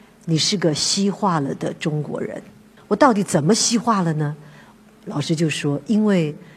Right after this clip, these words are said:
在传统的东方，在中国，其实尤其在东方的文化里面，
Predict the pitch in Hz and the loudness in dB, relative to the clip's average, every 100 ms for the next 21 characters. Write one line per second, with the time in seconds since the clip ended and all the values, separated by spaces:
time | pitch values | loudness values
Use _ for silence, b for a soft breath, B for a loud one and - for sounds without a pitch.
0 | B - 202 - - 165 214 202 139 135 | B -2 -2 -2 0 0 2 -2 -2 -2
1 | 156 156 - 139 135 143 - 156 147 185 | -4 -4 -4 -4 -6 -6 0 0 2 0
2 | 175 - - - - 202 - 147 147 - | 0 -4 -10 -8 -2 0 0 -2 -6 -10
3 | b b b b b _ _ 180 190 170 | b b b b b _ _ 2 2 2
4 | 190 185 190 180 175 143 143 147 165 139 | 0 0 -2 0 -2 -2 -4 -4 -6 -6
5 | 196 156 | -10 -12